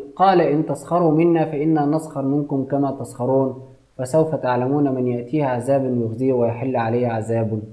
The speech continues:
مقيم". جعل الله سبحانه وتعالى لنوح علامة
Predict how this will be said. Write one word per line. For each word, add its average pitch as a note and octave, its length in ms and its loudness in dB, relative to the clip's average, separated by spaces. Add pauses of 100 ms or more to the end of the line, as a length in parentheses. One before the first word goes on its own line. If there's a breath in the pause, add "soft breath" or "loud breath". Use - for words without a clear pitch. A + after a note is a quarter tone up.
(120)
مقيم". A#2 320 -6 (220)
جعل A3 220 6
الله F#3+ 160 4
سبحانه F#3+ 440 -2
وتعالى D#3+ 400 4
لنوح D3 380 2
علامة F#3 400 2